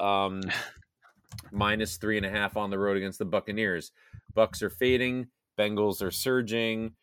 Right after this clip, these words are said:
Speaker 1: Um, they got that monkey off their back with, uh, the win, um, over, over the Browns last week, which they'd,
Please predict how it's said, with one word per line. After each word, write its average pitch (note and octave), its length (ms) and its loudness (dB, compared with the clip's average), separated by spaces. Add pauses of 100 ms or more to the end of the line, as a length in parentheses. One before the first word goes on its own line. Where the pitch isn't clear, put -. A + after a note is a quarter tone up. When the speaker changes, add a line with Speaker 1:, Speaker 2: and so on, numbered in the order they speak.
(300)
Speaker 1:
Um, F#2+ 720 2 (120)
they F#2+ 960 -2
got G2+ 280 2
that G2 380 2
monkey A2+ 440 2
off G#2+ 220 2
their G#2 180 2
back G2+ 460 0
with, G2 340 -2
uh, F#2+ 260 0
the F2 120 -4
win, F#2+ 460 -2 (720)
um, F#2 640 0
over, F#2+ 560 2
over F#2 180 0
the D#2+ 100 -6
Browns B2+ 520 2
last A2+ 340 4
week, A2+ 200 -2
which F#2+ 140 -16
they'd, A2 280 2